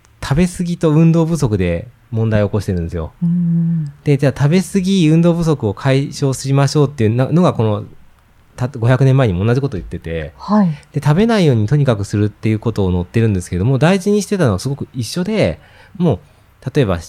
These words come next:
Speaker 1: 白米じゃなくて玄米食べましょうとか、
Speaker 2: おー。
Speaker 1: とにかく、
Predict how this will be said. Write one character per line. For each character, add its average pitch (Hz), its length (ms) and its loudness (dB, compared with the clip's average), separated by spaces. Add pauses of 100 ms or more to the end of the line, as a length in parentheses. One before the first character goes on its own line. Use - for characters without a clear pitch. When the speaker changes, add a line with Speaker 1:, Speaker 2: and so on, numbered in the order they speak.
(140)
Speaker 1:
白 - 260 -4
米 131 180 2
じ 98 80 -4
ゃ - 20 -4
な 95 100 -4
く 101 40 -10
て 139 140 -4
玄 107 240 0
米 87 120 -2
食 80 140 -10
べ 78 120 -8
ま 76 160 -8
し - 100 -10
ょ 76 100 -6
う 71 40 -12
と 76 120 -12
か、 87 300 -2
Speaker 2:
お 170 680 0
ー。 151 40 -2
Speaker 1:
と 156 60 0
に 147 80 2
か 107 120 0
く、 - 340 -6